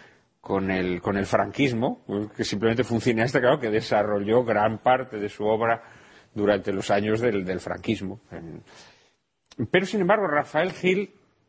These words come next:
casi podríamos decir que empieza su carrera cinematográfica, ya había trabajado en documentales y cortos, pero empieza su carrera cinematográfica haciendo películas de propaganda,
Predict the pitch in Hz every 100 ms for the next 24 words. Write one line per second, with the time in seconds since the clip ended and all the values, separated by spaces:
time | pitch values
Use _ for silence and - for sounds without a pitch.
0 | _ 104 - 165 208 180 - 120 139 156
1 | 165 - 113 107 165 165 160 131 110 127
2 | 127 117 113 131 151 110 110 143 135 123
3 | 110 107 131 117 110 110 104 131 127 151
4 | 156 - 123 117 185 202 165 147 165 160
5 | 147 139 135 165 170 151 170 185 - -
6 | - _ - 127 160 185 143 127 120 -
7 | 110 143 151 147 190